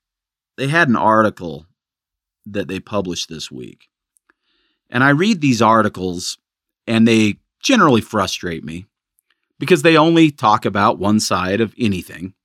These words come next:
because apparently that's common sense. Stick with the narrative, even if the narrative fails. We just stick with the narrative, stick with the narrative, stick with the narrative until everybody believes it.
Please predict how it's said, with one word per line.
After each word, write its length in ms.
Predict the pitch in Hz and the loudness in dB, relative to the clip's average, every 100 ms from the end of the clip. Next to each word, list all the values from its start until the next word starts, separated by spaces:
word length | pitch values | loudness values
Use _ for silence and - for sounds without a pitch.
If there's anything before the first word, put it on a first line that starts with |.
| _ _ - | _ _ -14
because 460 | 107 120 104 - - _ _ | -8 -4 -4 -6 -16 _ _
apparently 440 | - 92 123 127 117 | -12 -2 0 2 2
that's 200 | 113 - | 0 0
common 340 | 127 127 131 | 0 2 2
sense. 420 | - 196 - - _ _ _ _ _ _ | -2 -8 -8 -20 _ _ _ _ _ _
Stick 320 | - - 127 147 | -16 -2 -2 -2
with 140 | 160 | -4
the 60 | 190 | 0
narrative, 460 | 131 104 98 98 - | 2 2 2 -4 -2
even 260 | 131 143 | 0 2
if 100 | 139 | 0
the 100 | - | 0
narrative 340 | 110 95 95 98 | -2 0 -2 -4
fails. 520 | 180 147 101 101 - _ | -2 0 2 -2 -8 _
We 80 | 110 | -6
just 180 | 98 - | -2 -2
stick 240 | - 131 | -2 -4
with 100 | 139 | -4
the 60 | - | -2
narrative, 380 | 117 104 101 95 | 0 2 0 -4
stick 240 | - 110 | -8 -8
with 100 | 110 | -8
the 60 | 107 | -6
narrative, 340 | 98 95 92 | -6 -6 -8
stick 220 | - 107 | -10 -12
with 100 | 98 | -10
the 60 | 101 | -8
narrative 320 | 101 95 95 | -4 -4 -6
until 280 | 90 - 101 | -10 -6 -4
everybody 300 | 95 92 90 | -4 -6 -8
believes 340 | 82 82 78 | -10 -16 -16
it. 120 | - | -20